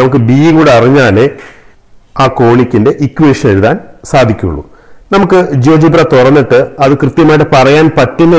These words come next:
രീതിയിലുള്ള പോയിന്റ് ആണോ എന്ന് നോക്കാം. ഇവിടെ മീറ്റ് ചെയ്യുന്ന സ്ഥലമാണ് നമുക്ക് B വരിക, അതായത് ഈ distance ആണ് B. ഇവിടം തൊട്ട്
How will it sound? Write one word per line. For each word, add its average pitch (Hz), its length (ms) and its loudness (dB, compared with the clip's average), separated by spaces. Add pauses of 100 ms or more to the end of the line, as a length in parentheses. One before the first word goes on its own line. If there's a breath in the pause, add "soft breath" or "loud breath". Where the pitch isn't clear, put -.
രീതിയിലുള്ള 135 600 2 (320)
പോയിന്റ് 127 540 2
ആണോ 110 260 0
എന്ന് 110 200 -2
നോക്കാം. 113 260 -4 (560 loud breath)
ഇവിടെ 185 260 2
മീറ്റ് 165 320 0
ചെയ്യുന്ന 156 280 2 (1300)
സ്ഥലമാണ് 135 600 2 (220)
നമുക്ക് 135 300 -2 (260)
B 175 140 2 (100)
വരിക, 107 220 0 (160)
അതായത് 120 300 0 (180)
ഈ - 20 0 (160)
distance 143 420 -2 (100)
ആണ് 123 120 0 (120)
B. 110 120 -4 (1600)
ഇവിടം 131 300 0
തൊട്ട് 117 260 0